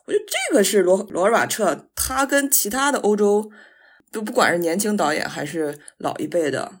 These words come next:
老的一辈的可能还多一点，就是西安主义下边儿这个出来的这个系列，就很少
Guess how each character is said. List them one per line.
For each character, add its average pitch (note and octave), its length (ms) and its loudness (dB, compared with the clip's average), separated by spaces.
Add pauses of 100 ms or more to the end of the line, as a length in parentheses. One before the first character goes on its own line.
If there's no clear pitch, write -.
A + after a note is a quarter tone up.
(100)
老 A3 240 6
的 D4 80 6
一 D#4+ 40 4
辈 G4 180 2
的 A3 80 4
可 G3+ 120 -4
能 F#3 100 -2
还 B3+ 140 0
多 E4 260 6
一 D4 100 4
点， - 320 -2 (300)
就 G3 140 -6
是 D#3+ 300 2
西 F3+ 160 0
安 G#3 120 4
主 F3+ 160 -4
义 D#3 200 4
下 F#3 240 4
边 C#3 120 2
儿 - 200 -2 (360)
这 F3+ 220 -2
个 D3 100 -2
出 G3+ 200 -2
来 E3 120 4
的 E3+ 120 2
这 F3 160 0
个 E3 120 0
系 E3 240 -2
列， D#3 320 -2 (340)
就 G#3 120 -4
很 G3+ 260 2
少 G#2 520 0